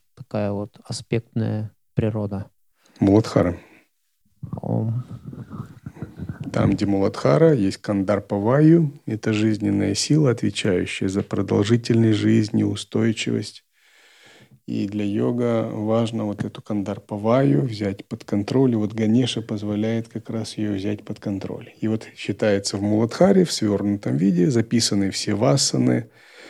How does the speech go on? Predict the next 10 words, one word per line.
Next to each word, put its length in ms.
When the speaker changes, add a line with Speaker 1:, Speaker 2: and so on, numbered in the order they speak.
Speaker 2:
вся 320
судьба, 520
как 220
бы 140
вся 240
карма. 540
И 60
когда 520
планеты 800
сигналят, 680